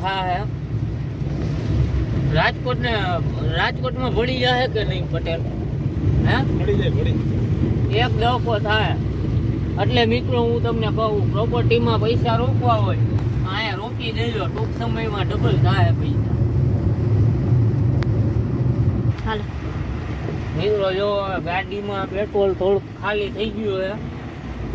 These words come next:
Speaker 1: હવે અહીંયા પેટ્રોલ નખાવશું અમે. જો અહીંયા.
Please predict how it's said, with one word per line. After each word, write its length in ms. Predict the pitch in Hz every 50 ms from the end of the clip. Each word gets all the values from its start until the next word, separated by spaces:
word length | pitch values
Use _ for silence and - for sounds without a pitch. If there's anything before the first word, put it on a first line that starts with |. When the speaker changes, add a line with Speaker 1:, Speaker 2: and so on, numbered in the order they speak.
| - -
Speaker 1:
હવે 160 | - 143 151
અહીંયા 260 | 156 170 175 170 - -
પેટ્રોલ 360 | 180 190 208 - 208 190 185
નખાવશું 640 | 190 202 220 220 - 220 220 214 - 202 202 185 180
અમે. 220 | 180 180 180 185 208 220 - - - - - - - - - - - - - - - - - - - - - - - - - - - - -
જો 140 | 151 165 170
અહીંયા. 380 | 165 156 151 147 143 135 131